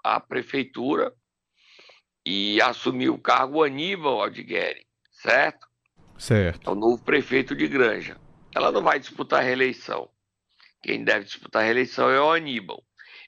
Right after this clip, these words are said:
Speaker 1: Em Aracati, em Aracati, a Câmara Municipal tava discutindo, quarta-feira,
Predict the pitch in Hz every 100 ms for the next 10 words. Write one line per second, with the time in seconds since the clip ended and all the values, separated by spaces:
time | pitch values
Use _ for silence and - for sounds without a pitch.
0 | - 180 214 202 156 127 120 - 120 123
1 | - 175 165 - _ _ _ _ _ _
2 | _ _ _ _ - 143 165 139 117 107
3 | - - - 156 - - _ _ _ _
4 | _ _ _ _ _ _ _ - 135 -
5 | 175 185 175 165 - 151 156 151 160 170
6 | 175 - 175 - - 156 147 113 - _
7 | - 110 110 - - - 147 135 98